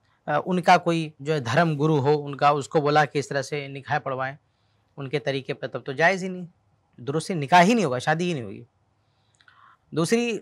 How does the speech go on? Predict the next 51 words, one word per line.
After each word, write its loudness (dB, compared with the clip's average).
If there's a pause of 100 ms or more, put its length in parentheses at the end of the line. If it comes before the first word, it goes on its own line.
(960)
बात 4
ये 2
कि -2
अगर 4
निकाह 6
अपने 2
तरीके 4
पर 4
हो, -2 (440)
यानी 0
आप 6
सिर्फ -2
उनके -4
माबद 2
में -2
जा 6
रहे 0
हैं, -4
उनके -8
इबादत 0
खाने -4
में -2
जा 4
रहे -4
हैं, -6
आपके -6
पास -6
एक -14
आलिम -2
है, -6 (440)
गवाह 2
हैं, -2
सबूत -6
है, -4 (440)
अ, 0
वली -2
की -6
रजामंदी -2
है, -6
यानी 0
निकाह 4
की -8
जो -2
भी -6
शर्तें -2
हैं, -4
सारी 2
चीज़ें -8
पाई 0
जाती -6
हैं -18